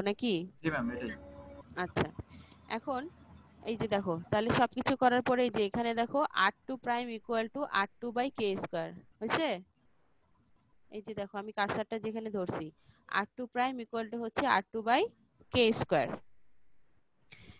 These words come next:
Speaker 1: এখন এটা তো হলো হচ্ছে সেকেন্ডারি সাইড থেকে যে জিনিসগুলো আমরা প্রাইমারিতে নিয়ে আসলাম, সেটার মানটা বের হলো হচ্ছে আর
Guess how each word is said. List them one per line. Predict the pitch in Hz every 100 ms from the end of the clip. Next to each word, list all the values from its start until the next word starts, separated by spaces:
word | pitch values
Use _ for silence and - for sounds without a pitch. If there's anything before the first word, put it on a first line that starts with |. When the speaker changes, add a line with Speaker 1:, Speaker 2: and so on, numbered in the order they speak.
| _
Speaker 1:
এখন | - - 277 254 403 _ _ _ _ _ _ _ _ _ _ _ 220
এটা | 269
তো | 262 320
হলো | 302 302
হচ্ছে | 311 - 330
সেকেন্ডারি | 285 262 285 302 302 -
সাইড | 262 -
থেকে | 277 269
যে | 277 277
জিনিসগুলো | 240 240 233 247 233
আমরা | 214
প্রাইমারিতে | 240 233 220 214 208 226 220 - -
নিয়ে | 247 240
আসলাম, | 202 - 151 -
সেটার | - 262 254 269
মানটা | 240 214 226 226
বের | 214 226
হলো | 208 214
হচ্ছে | 208 214 262
আর | 208